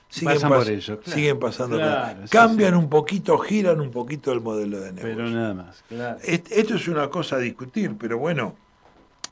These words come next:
Speaker 1: junto con esto, <clears throat> el otro tema que quería por lo menos plantear, dejarlo planteado, es el impacto que tiene la inteligencia artificial en el trabajo,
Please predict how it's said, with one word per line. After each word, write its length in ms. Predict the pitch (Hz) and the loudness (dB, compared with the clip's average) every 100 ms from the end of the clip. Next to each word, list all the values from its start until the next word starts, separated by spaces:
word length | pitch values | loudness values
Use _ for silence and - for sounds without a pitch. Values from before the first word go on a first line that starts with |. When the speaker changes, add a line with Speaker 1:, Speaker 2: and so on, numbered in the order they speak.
| _ | _
Speaker 1:
junto 340 | - 185 180 170 | -6 -4 -2 -2
con 180 | 165 175 | 0 2
esto, 520 | 165 120 - 131 143 - _ _ | 2 -2 -6 -8 -8 -14 _ _
<clears throat> 40 | - 104 - _ _ _ _ _ _ _ _ _ _ - - _ _ - | -8 -8 -10 _ _ _ _ _ _ _ _ _ _ -20 -20 _ _ -6
el 160 | 117 | 0
otro 240 | 139 143 139 | 2 2 0
tema 300 | 151 143 127 | 2 2 0
que 140 | 120 | 0
quería 540 | 123 131 139 123 120 113 | 0 0 2 2 0 -4
por 120 | - 113 | -2 0
lo 80 | 131 | 0
menos 220 | 139 123 | 0 0
plantear, 640 | 117 113 117 160 113 101 | -2 -2 0 2 2 0
dejarlo 400 | 104 110 117 113 | -8 -6 -2 -2
planteado, 560 | 117 120 131 147 127 131 | -4 -6 -4 -2 -2 -2
es 140 | 127 _ _ _ - | -6 _ _ _ -6
el 160 | 135 | -4
impacto 600 | 139 135 180 190 185 143 | -2 -2 2 2 2 -2
que 120 | 120 120 | 0 -4
tiene 520 | 147 151 143 143 - _ _ _ | -2 -2 0 -2 -4 _ _ _
la 120 | - 117 | -4 -2
inteligencia 680 | 117 120 117 143 143 - | 0 -2 -2 -2 -2 -2
artificial 600 | 120 120 107 113 117 147 | -4 -4 -6 -6 -2 -2
en 120 | 127 113 | -2 -4
el 80 | 107 | -6
trabajo, 920 | 104 101 110 104 - 107 104 95 90 | -6 -4 -4 -6 -8 -6 -6 -8 -14